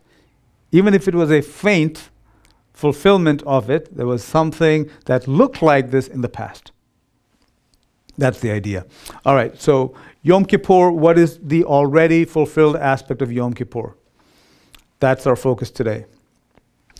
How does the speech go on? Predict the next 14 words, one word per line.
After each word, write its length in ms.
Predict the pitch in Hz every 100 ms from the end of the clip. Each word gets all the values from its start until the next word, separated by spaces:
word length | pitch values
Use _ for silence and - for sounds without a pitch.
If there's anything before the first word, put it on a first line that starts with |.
| - - _ _ -
So 580 | - 151 139 139 - - -
let's 260 | 151 226
begin 540 | - 196 190 185 175 147
with 400 | 156 147 131 123
the 260 | 139 135 - -
Torah 500 | 160 170 170 170 -
on 240 | 143 135
Yom 240 | 127 135 127
Kippur. 320 | 131 - 113
By 260 | 110 120
Torah, 380 | 123 - 151 151
I 140 | 151 131
simply 340 | 151 139 147
mean, 260 | 139 131